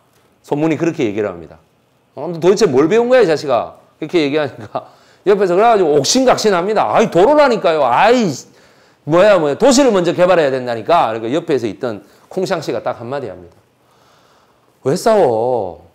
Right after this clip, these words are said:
내 돈으로 다 해줄게." <laughs> 둘 다 해주면 되잖아. <laughs> "어,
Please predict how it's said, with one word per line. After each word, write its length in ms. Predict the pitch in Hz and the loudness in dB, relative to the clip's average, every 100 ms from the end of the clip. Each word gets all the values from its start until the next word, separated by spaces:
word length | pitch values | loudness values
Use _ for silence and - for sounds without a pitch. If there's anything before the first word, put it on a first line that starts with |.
| _ | _
내 140 | - 185 | -4 -2
돈으로 260 | 196 131 | 0 -2
다 100 | 117 117 | -6 -12
해줄게." 720 | 127 151 - 147 87 92 95 82 _ _ _ _ _ | -14 -14 -8 -8 -8 -14 -16 -20 _ _ _ _ _
<laughs> 260 | - 147 | -12 -10
둘 140 | 147 240 | -4 2
다 80 | 277 | 4
해주면 280 | 226 226 | 4 0
되잖아. 280 | 143 117 175 | -4 -4 -4
<laughs> 1040 | 143 110 120 120 - _ _ _ _ _ - 135 - 131 139 131 - _ _ _ _ _ _ | -6 -6 -8 -12 -16 _ _ _ _ _ -4 -4 -4 -8 -8 -16 -20 _ _ _ _ _ _
"어, 80 | _ | _